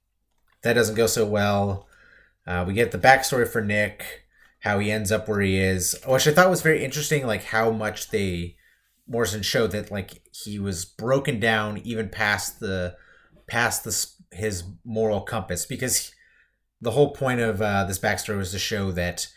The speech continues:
he was trying to be blackmailed, that they had, they had, uh, photos and evidence of him hooking up with his, his partner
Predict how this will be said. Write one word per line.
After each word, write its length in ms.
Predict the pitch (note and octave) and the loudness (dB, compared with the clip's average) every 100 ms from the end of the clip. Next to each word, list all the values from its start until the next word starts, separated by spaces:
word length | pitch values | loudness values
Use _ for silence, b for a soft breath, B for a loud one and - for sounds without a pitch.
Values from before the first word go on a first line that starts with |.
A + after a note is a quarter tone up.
| b b b _ | b b b _
he 140 | B2 | -2
was 140 | A2+ | -2
trying 240 | - B2 A2+ | 0 2 2
to 60 | |
be 100 | G#2 | -2
blackmailed, 720 | F#2 G#2 G#2 - G2+ F#2+ F#2 E2+ | -2 2 2 2 -2 0 -2 -4
that 200 | F2+ - | -6 -2
they 160 | G#2 | -2
had, 280 | G2+ F#2+ - F2+ | 0 -2 -6 -4
they 140 | G#2 | -2
had, 260 | G#2 F#2+ F#2 | 2 2 2
uh, 420 | E2+ D#2+ D2+ - _ _ _ _ _ _ _ _ _ _ _ _ - - | 0 -2 -6 -10 _ _ _ _ _ _ _ _ _ _ _ _ -18 6
photos 360 | F3 F3 A#2 A2 | 10 10 8 2
and 100 | A2 | 0
evidence 400 | C3 A#2 G#2+ G#2+ | -2 0 -2 -4
of 100 | F#2+ | -6
him 420 | A2+ A2 G2+ F#2+ | -4 -4 -6 -8
hooking 300 | - A2+ G#2+ | -8 -10 -8
up 160 | G2+ F2+ | -8 -8
with 100 | F#2 | -8
his, 400 | F2+ E2 - - | -8 -8 -10 -10
his 140 | G2+ F#2 | -12 -8
partner 540 | B2 A2+ F2+ D#2+ - | -2 -2 -2 -8 -14